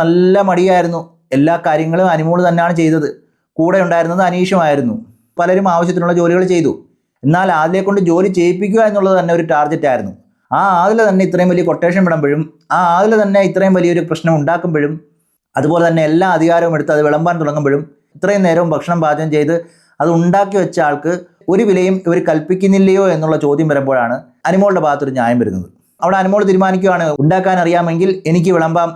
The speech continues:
എന്നൊരു നിലപാടെടുക്കുകയാണ്. അവിടെ അനിമോളെ ആരും കുറ്റപ്പെടുത്താൻ കഴിയില്ല. ഇവിടെ ജോലി ചെയ്യാൻ മടിയുള്ള ക്യാപ്റ്റൻ ആയാൽ തന്നെ അവിടെ വന്ന് ന്യായീകരിക്കാൻ നോക്കുമ്പോൾ അത് അനിമോളുടെ സ്പേസ് ആണ്, അനിമോളാണ് ഉണ്ടാക്കിയത്, ഞാൻ കൊടുക്കുമെന്ന് അനിമോൾ പറയുന്നുണ്ടെങ്കിൽ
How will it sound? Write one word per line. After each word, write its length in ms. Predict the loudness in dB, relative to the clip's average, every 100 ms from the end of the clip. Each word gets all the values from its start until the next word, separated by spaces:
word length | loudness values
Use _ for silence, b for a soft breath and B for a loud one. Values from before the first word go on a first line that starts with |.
| -4
എന്നൊരു 220 | -2 2 2
നിലപാടെടുക്കുകയാണ്. 680 | 2 0 0 0 -2 -2 -4 -10 _ -6
അവിടെ 160 | -2 0
അനിമോളെ 260 | 0 0 2
ആരും 160 | 0 0
കുറ്റപ്പെടുത്താൻ 420 | 0 0 0 0 0
കഴിയില്ല. 280 | 0 0 0 -2 -10 _ -8
ഇവിടെ 160 | -4 0
ജോലി 200 | 0 0 2
ചെയ്യാൻ 200 | 2 2 0
മടിയുള്ള 300 | 2 2 0 0
ക്യാപ്റ്റൻ 320 | -2 -2 -2 0
ആയാൽ 180 | 0 0
തന്നെ 200 | -2 -4 -6 -10 _ _ -2
അവിടെ 160 | 0 0
വന്ന് 140 | 0 0
ന്യായീകരിക്കാൻ 460 | 2 2 0 0 0
നോക്കുമ്പോൾ 400 | 0 -2 0 -2 -4 -10 _ _ -2
അത് 80 | 0
അനിമോളുടെ 360 | 0 0 0 -2
സ്പേസ് 260 | -2 -2 0 0
ആണ്, 120 | -2 -6 _ _ -6 -2
അനിമോളാണ് 440 | 2 2 2 0 -2
ഉണ്ടാക്കിയത്, 460 | -2 -2 -2 -2 -4 -10 _ -2
ഞാൻ 120 | -2 -2
കൊടുക്കുമെന്ന് 520 | -2 0 2 2 4 2 -2 B B B
അനിമോൾ 300 | -4 0 2 2
പറയുന്നുണ്ടെങ്കിൽ 580 | 2 0 0 0 0 0